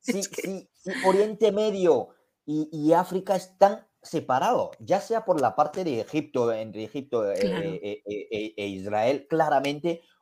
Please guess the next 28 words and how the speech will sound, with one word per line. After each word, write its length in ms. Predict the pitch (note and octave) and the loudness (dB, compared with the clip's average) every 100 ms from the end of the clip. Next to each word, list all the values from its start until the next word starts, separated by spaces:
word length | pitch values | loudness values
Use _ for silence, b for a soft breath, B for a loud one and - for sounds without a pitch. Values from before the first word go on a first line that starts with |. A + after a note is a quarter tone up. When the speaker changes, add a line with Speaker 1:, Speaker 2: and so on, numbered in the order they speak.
| _ | _
Speaker 2:
o 200 | - C#3+ | 2 6
incluso 640 | C#3 C3+ B2+ C3 C3 B2 B2 | 6 4 -4 -2 -2 -2 -4
por 180 | A#2+ | -4
la 160 | A2 - | -2 0
parte 380 | C#3 D#3 - E3+ | 0 0 0 4
del, 260 | C3+ A#2 | 4 4
del 180 | G#2+ A2 | 0 0
estrecho 480 | G#2 - B2+ C3 C#3 | 0 -2 -4 -2 -2
de 100 | B2 | 0
Bab 180 | A2+ A2+ | 2 2
el 140 | A2 | 0
Mandeb, 320 | A2+ A#2+ B2 B2+ | -4 -2 -2 -2
que 140 | A2+ | -2
es 80 | C3+ | 0
el 180 | C3+ G2+ | 0 -2
estrecho 460 | F2+ - A2 A2+ | -6 -6 -8 -8
que 100 | - | -12
separa 380 | F#2+ F2+ G2 G2+ | -12 -6 -2 0
la 120 | F2 | -2
península 460 | E2+ F2 F2+ F#2 E2+ | -6 -12 -16 -10 -6
arábiga 440 | F2 F#2+ F#2 F#2+ | -2 -2 -2 -4
y 340 | F#2 E2+ D#2+ A1+ | -4 -8 -18 _
de, 180 | E2+ D#2+ | -20 -20
de, 200 | _ _ | _ _
del 180 | - - | -20 -16
continente 480 | - E2+ F3 E3+ F3 | -16 -14 -16 -10 -8
Speaker 1:
Eh. 40 | |
Speaker 2:
africano. 420 | - - - F3+ | -8 0 0 0